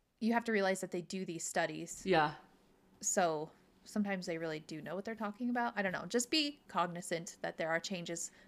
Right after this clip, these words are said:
Speaker 1: constantly.
Speaker 2: Totally. So what, <laughs> let's take it back a notch. What is canning? So canning is basically just preserving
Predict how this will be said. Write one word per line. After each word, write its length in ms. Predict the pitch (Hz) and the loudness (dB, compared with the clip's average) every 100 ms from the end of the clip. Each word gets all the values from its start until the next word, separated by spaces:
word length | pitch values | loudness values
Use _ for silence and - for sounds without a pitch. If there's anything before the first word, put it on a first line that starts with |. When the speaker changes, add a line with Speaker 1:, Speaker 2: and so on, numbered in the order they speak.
| - | -14
Speaker 1:
constantly. 680 | - 170 151 - - 214 170 | -4 -2 -2 -8 -8 -8 -10
Speaker 2:
Totally. 500 | 202 208 151 131 143 147 - - | -2 2 2 2 -2 -6 -14 0
So 480 | - 262 202 165 - - | 8 12 12 10 2 6
what, 240 | 240 247 196 | 8 10 8
<laughs> 440 | - 190 - - | 0 -4 -8 -16
let's 140 | - | -2
take 180 | - 247 | 8 10
it 40 | 240 | 12
back 140 | 165 | 10
a 40 | 143 | 10
notch. 400 | - - - - - | 0 0 -4 -6 2
What 160 | 220 240 | 6 6
is 140 | 247 | 4
canning? 480 | - 185 156 139 143 | 6 8 8 4 -2
So 140 | - | -4
canning 440 | 196 247 254 277 262 | 0 4 6 6 4
is 140 | 214 | 2
basically 380 | - 190 190 190 | 6 6 6 0
just 180 | 175 - | 0 0
preserving 600 | 180 180 160 175 165 | 2 6 6 6 6